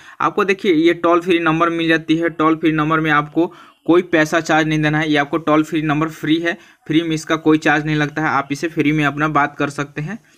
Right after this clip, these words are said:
और आप एटीएम कस्टमर केयर यानी अगर आप पोस्ट ऑफिस का आपके पास एटीएम है, उससे कोई रिलेटेड कोई दिक्कत है तो आप उससे कंप्लेन कर सकते हैं, एटीएम के रिलेटेड आप बात कर सकते हैं। ये सारा चीज़ अलग-अलग क्षेत्र का नंबर है, अलग-अलग आपको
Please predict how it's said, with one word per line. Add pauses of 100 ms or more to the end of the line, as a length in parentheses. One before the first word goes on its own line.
(440)
और
आप
एटीएम
कस्टमर
केयर (280)
यानी
अगर
आप
पोस्ट
ऑफिस
का
आपके
पास
एटीएम
है,
उससे
कोई
रिलेटेड
कोई
दिक्कत
है
तो
आप
उससे
कंप्लेन
कर
सकते
हैं,
एटीएम (460)
के
रिलेटेड
आप
बात
कर
सकते
हैं। (260)
ये
सारा
चीज़
अलग-अलग
क्षेत्र
का
नंबर
है,
अलग-अलग
आपको